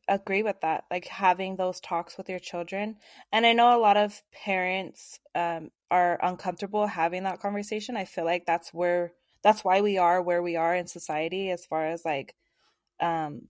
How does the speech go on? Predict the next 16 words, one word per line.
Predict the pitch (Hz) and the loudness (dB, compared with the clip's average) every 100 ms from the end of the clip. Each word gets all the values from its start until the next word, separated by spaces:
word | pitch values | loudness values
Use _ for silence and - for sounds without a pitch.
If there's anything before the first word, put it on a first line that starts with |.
| - | -6
sexual | - 185 - 185 | -2 0 2 2
abuse | 170 170 - | 2 -4 -4
upon | 160 165 160 | -4 -2 -4
children. | - 160 160 220 277 | -4 -4 -4 -4 -4
Like, | 220 175 - | -2 -4 -2
nobody | 196 202 214 | 0 0 -2
knows | 190 175 175 202 196 | -6 0 0 0 -4
what | 180 - | -8 -10
to | |
do | 175 175 175 | -10 -4 -2
and | |
nobody | 175 175 180 | -2 -4 -4
knows | 175 165 175 | -2 0 0
what | 180 151 | -2 -8
to | 170 | -8
say. | - 151 147 | -8 -8 -8